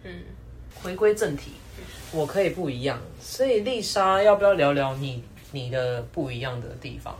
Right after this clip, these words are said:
Speaker 2: 你觉得以你的经验分享的话，你觉得你的不一样，你会怎么样去阐述这件事情？
Speaker 1: 因为不一样其实有很多种。
Speaker 2: 是。
Speaker 1: 有很，像我今天吃饭，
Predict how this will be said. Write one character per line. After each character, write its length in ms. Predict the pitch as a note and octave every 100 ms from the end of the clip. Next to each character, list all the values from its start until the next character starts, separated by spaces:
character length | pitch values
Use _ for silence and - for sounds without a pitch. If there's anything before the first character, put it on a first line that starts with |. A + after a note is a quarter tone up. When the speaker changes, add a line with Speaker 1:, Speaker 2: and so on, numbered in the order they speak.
| - - - - - - - -
Speaker 2:
你 300 | D#3 D3 D3
觉 200 | D#3 D#3
得 280 | E3 E3 D#3
以 160 | E3+ G3+
你 200 | A3 D3+
的 140 | D3
经 240 | - F3
验 180 | F3+ D#3+
分 220 | D3 D#3
享 200 | D#3 B2+
的 60 | B2+
话， 180 | C#3+ C#3+
你 160 | C3
觉 160 | A#2+ C3
得 80 | C#3+
你 140 | C3+
的 100 | A#2
不 180 | A#2+ D3+
一 120 | A#2+
样， 180 | C3 A2+ -
你 180 | C#3 C3+
会 200 | D#3 D#3+
怎 160 | C#3 A2
么 80 | A2
样 220 | C#3 B2+
去 300 | C#3+ B2+ G2+
阐 180 | - - -
述 260 | - C#3 - -
这 160 | A#2
件 140 | A#2 -
事 140 | -
情？ 140 | - A3+
Speaker 1:
因 60 |
为 60 | C#4
不 220 | C4 A#3+
一 60 | F#3
样 200 | G3+ F3
其 160 | E3
实 120 | D#3+
有 80 | D#3+
很 200 | E3 D#3 D#3
多 320 | D#3 D#3+ E3
种。 320 | - E3 C#3 - - -
Speaker 2:
是。 240 | - - A#2 - -
Speaker 1:
有 140 | F3+ F#3
很， 160 | F#3 - - - - - -
像 280 | - G3+ F3 E3 - -
我 120 | E3
今 160 | D#3+ E3+
天 80 | E3+
吃 180 | - D#3+
饭， 220 | E3+